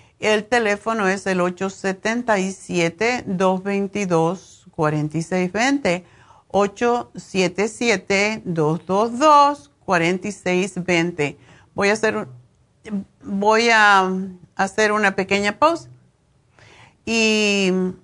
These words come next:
una cosita más. Oh, tenemos el Happy and Relax. ¿Qué tenemos?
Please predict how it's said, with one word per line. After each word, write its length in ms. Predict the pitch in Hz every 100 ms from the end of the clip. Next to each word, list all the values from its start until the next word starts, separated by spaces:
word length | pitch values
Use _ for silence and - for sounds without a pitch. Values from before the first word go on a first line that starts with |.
| _
una 340 | 220 247 262 254
cosita 460 | 247 247 220 233
más. 400 | 233 196 196 208 -
Oh, 280 | 208 269
tenemos 460 | 277 226 220 240 247
el 420 | 233 214 202 202 202
Happy 380 | 190 214 -
and 220 | 240 208 190
Relax. 640 | 190 185 180 175 180 -
¿Qué 120 | 277
tenemos? 760 | 294 349 311 226 175 139 135